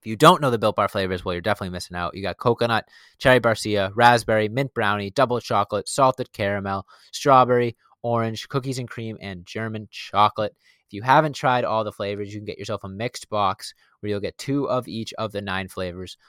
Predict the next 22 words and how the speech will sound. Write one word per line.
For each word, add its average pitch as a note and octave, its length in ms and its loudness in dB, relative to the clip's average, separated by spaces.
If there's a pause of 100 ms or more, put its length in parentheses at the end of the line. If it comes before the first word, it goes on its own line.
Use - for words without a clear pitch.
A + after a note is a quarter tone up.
(140)
Not A2+ 160 0
only D#3 400 -4 (220)
are B2 100 -4
Built B2 180 0
Bar A#2+ 120 0
flavors A2+ 320 -4
the G#2 60 -12
best A2 200 -2
tasting, G#2 320 -4
but G2+ 100 -8
they're G#2 120 -8
also B2 320 0
healthy. G#2+ 520 0 (400)
You're A2 120 -8
getting A2+ 180 -2
seventeen C#3 480 -2
to B2 100 -6
eighteen A#2+ 380 -8
grams A2 300 -8
of G2 80 -12
protein, G2+ 600 -8 (300)
calories B2+ 580 2